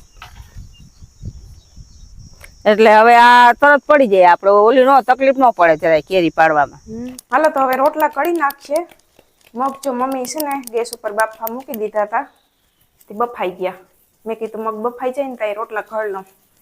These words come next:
Speaker 2: રોટલા ઘડીને પછી અહીં શાક વઘારીને પછી છેલ્લે છે ને ભાત મૂકી દેવા.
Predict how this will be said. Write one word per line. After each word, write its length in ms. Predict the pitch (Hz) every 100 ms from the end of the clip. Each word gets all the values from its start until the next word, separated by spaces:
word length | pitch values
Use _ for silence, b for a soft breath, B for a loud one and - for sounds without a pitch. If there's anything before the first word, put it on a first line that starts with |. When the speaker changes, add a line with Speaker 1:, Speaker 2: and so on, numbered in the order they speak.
| _ 214
Speaker 2:
રોટલા 220 | 226 240
ઘડીને 380 | 240 254 285 254
પછી 440 | 220 - 233 226 _ _ _ _ - -
અહીં 120 | 214 214
શાક 300 | 254 233 262
વઘારીને 540 | 269 294 311 330 277
પછી 240 | 226 240 294
છેલ્લે 220 | 269 277
છે 160 | 302
ને 180 | 302 311 302 - - - - _ -
ભાત 200 | 226 226
મૂકી 240 | 254 247 208
દેવા. 280 | 180 180